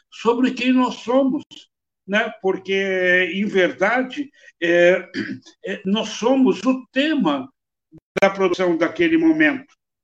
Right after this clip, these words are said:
né? Se nós for-, formos a todos os artistas de, que pertenceram à Semana e ao movimento modernista, o assunto somos nós, as gentes brasileiras, de todas as esferas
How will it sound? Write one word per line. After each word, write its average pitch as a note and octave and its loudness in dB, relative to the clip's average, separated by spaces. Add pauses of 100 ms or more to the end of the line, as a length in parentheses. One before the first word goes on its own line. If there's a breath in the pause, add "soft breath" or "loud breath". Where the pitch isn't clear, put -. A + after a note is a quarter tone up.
(140)
né? E3 -2
Se - -8
nós D#3+ -2
for-, F3 -4 (100)
formos E3+ -2
a D#3 -4
todos G#3+ -10
os G3+ -8
artistas G3+ -6
de, F#3 -6 (320 loud breath)
que E3 -2
pertenceram F#3+ -2
à B3+ 2
Semana C#3+ -2 (360 loud breath)
e F3+ 0
ao F3+ 6
movimento F#3 0
modernista, E3 -6 (260 loud breath)
o G3+ 0
assunto C4+ 2 (220)
somos - -2
nós, - -4 (420 loud breath)
as D#3+ -2
gentes F#3+ -2 (200)
brasileiras, D3+ -4 (800 loud breath)
de G3+ -6
todas C#4 2
as C4 4
esferas D4+ -2